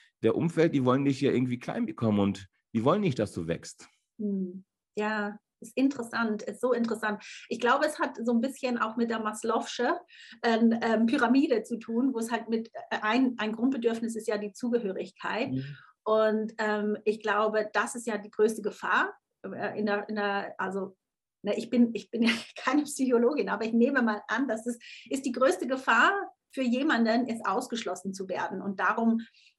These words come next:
Speaker 2: also glaube ich wirklich von unseren Eltern, ähm, darum wollen die auch, dass wir reinpassen,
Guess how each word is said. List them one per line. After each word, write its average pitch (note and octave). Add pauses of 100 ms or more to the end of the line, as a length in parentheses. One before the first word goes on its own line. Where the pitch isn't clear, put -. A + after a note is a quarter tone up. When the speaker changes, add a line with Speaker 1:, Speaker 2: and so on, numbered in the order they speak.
Speaker 2:
also G#3
glaube A#3+
ich A#3
wirklich A#3
von G#3+
unseren G#3
Eltern, A#3 (200)
ähm, G3+
darum G#3
wollen A3
die A#3
auch, G3+
dass G#3
wir G#3
reinpassen, A3